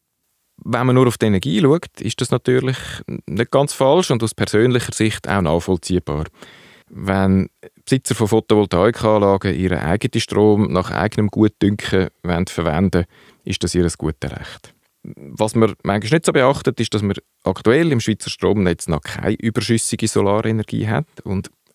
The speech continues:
eigentlich wäre es sinnvoller, weiterhin nur ein Minimum an Strom selber zu verbrauchen, was halt unbedingt nötig ist, und den Rest einspeisen, sodass es andere können nutzen können. Wenn doch einmal kurzfristig ein Überschuss besteht, haben wir ja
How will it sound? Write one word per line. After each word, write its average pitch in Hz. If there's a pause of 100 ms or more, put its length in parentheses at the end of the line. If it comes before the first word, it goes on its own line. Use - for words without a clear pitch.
(100)
eigentlich 104
wäre 90
es -
sinnvoller, 98 (840)
weiterhin 113
nur 98
ein 90
Minimum 143
an -
Strom 131
selber 123
zu -
verbrauchen, 143
was 113
halt 87
unbedingt 95
nötig -
ist, - (440)
und 110
den 95
Rest 98
einspeisen, 110
sodass -
es -
andere 78
können 85
nutzen -
können. - (360)
Wenn 95
doch 143
einmal 139
kurzfristig -
ein 90
Überschuss -
besteht, 110
haben 95
wir 90
ja 69